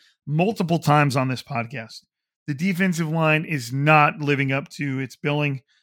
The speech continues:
and, uh, we saw more of it today. Sports Mike, "Steve Wilks is not the right fit for the defense. Our D line is looking insanely overpaid. Purdy coming back to the mean. He might just be an okay quarterback." I think that's a reality that we're all gonna have to, uh,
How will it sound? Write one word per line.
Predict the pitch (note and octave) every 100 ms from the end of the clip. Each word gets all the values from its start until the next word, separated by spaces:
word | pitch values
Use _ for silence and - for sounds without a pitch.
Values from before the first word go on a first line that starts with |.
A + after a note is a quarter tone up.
| _ _
and, | D3+ D3 D3 D3
uh, | D3+ E3
we | D3+
saw | D#3 C#3
more | D3 D#3+
of | E3
it | E3
today. | F3 A#3 F3+ - _ _ _
Sports | - - G3 G3
Mike, | F3 F3+ F#3
"Steve | - F#3 E3
Wilks | F3+ E3+
is | D3+
not | C3 D3+ D3+
the | D3+
right | D#3 D3+
fit | D#3 -
for | C#3+
the | C#3+
defense. | E3 E3 D#3 - -
Our | E3
D | D#3+
line | D#3+ D#3+ D3+
is | D3
looking | D#3 D3+ D#3 D3 F3+
insanely | F3 E3 G3 F#3 F3 E3
overpaid. | D#3 C#3 - D3 C#3+ C#3 - _ _ _
Purdy | F#3 F#3
coming | E3+ E3+ D#3+
back | D#3 D#3+ -
to | D3+
the | C#3+
mean. | D3 D3 D3
He | C3+
might | C#3+ D3 D3
just | F3 -
be | D#3
an | D3
okay | C#3+ C3 C#3
quarterback." | C#3 D3+ C3+ C3 B2 - _ _ -
I |
think | F3+ G3+
that's | G3 E3+
a |
reality | E3+ E3 E3 D#3+ D#3+
that | D#3
we're | D3+ C#3+
all | D3
gonna | C#3+
have | C#3 C3+
to, | - D3+ C#3+
uh, | C#3+